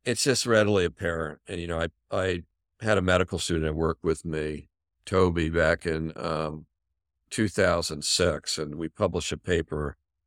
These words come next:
called Disparities in Dermatologic Resources. And we had, I had the, Toby go through every leading book at the time and count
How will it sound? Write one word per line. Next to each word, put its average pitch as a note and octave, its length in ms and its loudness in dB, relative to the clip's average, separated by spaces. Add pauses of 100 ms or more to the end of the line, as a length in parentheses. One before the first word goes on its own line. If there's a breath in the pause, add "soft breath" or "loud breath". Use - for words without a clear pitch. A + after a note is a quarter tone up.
(180)
called E2 260 0
Disparities F2+ 1040 2
in E2 160 -6
Dermatologic D#2 840 -4
Resources. - 840 -4 (640)
And E2+ 220 0
we F2 160 2
had, F2+ 400 4
I F2+ 300 -2 (180)
had G2+ 240 2
the, E2+ 200 -4 (500)
Toby F2 340 0
go D#2+ 180 0
through F2 640 0
every E2+ 400 0
leading E2 540 -2
book F2 340 0
at F2 100 -6
the D#2 100 -6
time C#2 520 -12 (400)
and E2 160 -6
count F#2 380 2